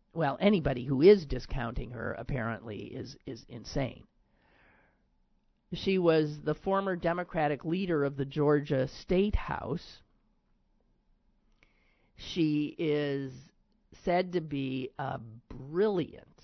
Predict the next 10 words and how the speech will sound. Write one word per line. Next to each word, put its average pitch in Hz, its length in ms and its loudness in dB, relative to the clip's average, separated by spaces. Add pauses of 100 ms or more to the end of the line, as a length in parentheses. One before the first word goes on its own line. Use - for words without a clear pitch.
(1300)
uh, 90 840 -8 (600)
politician, - 960 -12 (1300)
knows 151 480 2
how 135 320 0
to 123 580 -6 (1080)
get 160 180 4
along 139 800 -2
with 131 220 -6 (420)
the 110 80 -10
white 117 320 -6